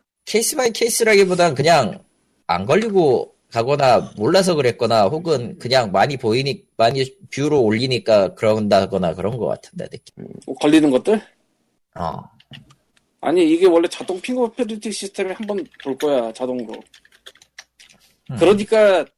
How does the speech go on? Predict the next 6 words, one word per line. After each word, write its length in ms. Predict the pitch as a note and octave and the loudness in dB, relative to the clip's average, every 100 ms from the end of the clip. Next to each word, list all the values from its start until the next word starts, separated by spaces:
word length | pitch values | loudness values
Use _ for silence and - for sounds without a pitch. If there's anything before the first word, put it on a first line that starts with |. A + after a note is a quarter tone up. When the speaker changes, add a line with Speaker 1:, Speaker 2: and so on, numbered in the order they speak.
| _ _ _ _ - | _ _ _ _ -4
Speaker 2:
나의 320 | D3 G#3 A3 | 0 0 0
할로윈 840 | G3+ C4 B3+ B3 A#3+ A#3 G#3+ G3 - | -6 -10 -8 -6 -6 -10 -12 -14 -16
티비 240 | - A#3 | -14 -12
스팟 380 | A3+ - - - | -12 -12 -8 -8
두 180 | - D3 | -10 -10
개가 500 | F3 G3 F#3 F#3 F3 | -4 -4 -2 -2 -2